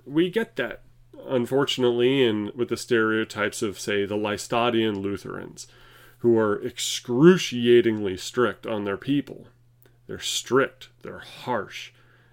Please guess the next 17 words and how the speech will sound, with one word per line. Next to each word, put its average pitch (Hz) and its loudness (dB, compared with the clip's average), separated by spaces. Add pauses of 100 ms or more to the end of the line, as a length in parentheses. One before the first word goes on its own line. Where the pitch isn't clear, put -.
(140)
uh, 110 -8
almost 123 4
mean. 107 0
They've 104 0
lost 110 -4
the 107 -4
joy 117 2
of 107 -8
being 104 -2
Christians, - -8 (600)
if 165 4
the 113 2
stereotypes 110 0
are 98 -2
to 95 -12
be 95 -6
believed. 113 -4